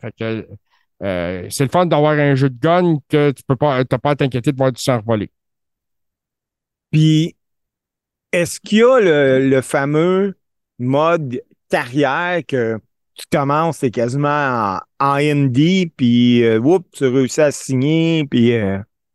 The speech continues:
Speaker 1: Ben écoute, tu, tu commences, là, euh, le mode carrière, c'est les débuts de la A E W.
Speaker 2: OK.
Speaker 1: Double or Nothing, le premier. Puis même la conférence de presse, là, avec Kenny Omega puis les Young Bucks, là, tu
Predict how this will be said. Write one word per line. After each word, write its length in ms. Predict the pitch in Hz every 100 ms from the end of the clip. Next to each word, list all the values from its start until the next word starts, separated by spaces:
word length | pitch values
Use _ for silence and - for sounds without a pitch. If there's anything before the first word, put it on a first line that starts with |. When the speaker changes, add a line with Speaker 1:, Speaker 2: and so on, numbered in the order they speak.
| _ _ _ _ -
Speaker 1:
Ben 80 | 190
écoute, 240 | 220 277 - _ -
tu, 80 | 185 180
tu 140 | 160 -
commences, 600 | 214 196 226 277 240 -
là, 500 | 220 226 233 240 220 -
euh, 360 | 160 156 156
le 120 | 151 151
mode 220 | 175 170
carrière, 640 | 170 151 175 208 214 190 - -
c'est 180 | 143 165
les 140 | 165 160
débuts 340 | 180 165 196
de 80 | 170
la 100 | 156
A 60 | -
E 240 | 160 160
W. 320 | 151 147 143 151 - _ _ _ _ 120
Speaker 2:
OK. 200 | 127 139 143 - _ 180
Speaker 1:
Double 340 | 180 202 196
or 140 | 185
Nothing, 440 | 180 170 185 185 175
le 80 | 156
premier. 480 | 151 165 160 147 - _ _ _ _
Puis 100 | 156
même 200 | 202 233
la 80 | 208
conférence 540 | 214 202 208 202 202
de 80 | 185
presse, 380 | 170 190 202 -
là, 80 | 165
avec 200 | 156 -
Kenny 240 | 180 180
Omega 520 | 180 175 156 180 190 160
puis 100 | 156
les 100 | 160
Young 260 | 160 156 135
Bucks, 320 | 170 180 -
là, 140 |
tu 80 | 170